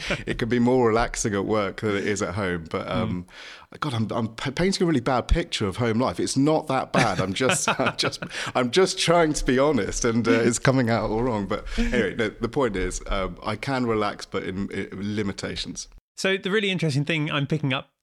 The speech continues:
Speaker 2: from this, Simon, is one of the things you've hinted at is that you, you, you, you prefer meeting,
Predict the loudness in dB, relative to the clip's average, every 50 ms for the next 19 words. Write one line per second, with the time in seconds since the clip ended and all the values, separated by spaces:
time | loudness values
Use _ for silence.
0 | _ -2 -2 0 0 0 0 0 -2 -2 -4 -2 -2 -2 -2 -4 -4 -4 -4 -2
1 | -2 -2 -4 -8 -6 -4 -2 -2 0 0 0 0 0 0 0 0 0 -2 -2 -2
2 | 0 0 0 -2 -2 -4 -4 -6 -4 -4 -6 -6 -6 -6 -6 -6 -6 -6 -8 -8
3 | -6 -6 -4 -2 -2 0 0 -2 -4 -4 -8 -12 -20 -20 -20 -20 _ _ _ _
4 | -6 -4 -4 -4 -2 -2 -4 -4 -4 -4 -4 -4 -4 -2 -4 -6 -4 -2 -2 0
5 | 0 2 0 0 0 -2 -2 -2 -2 -2 -2 -2 -2 -6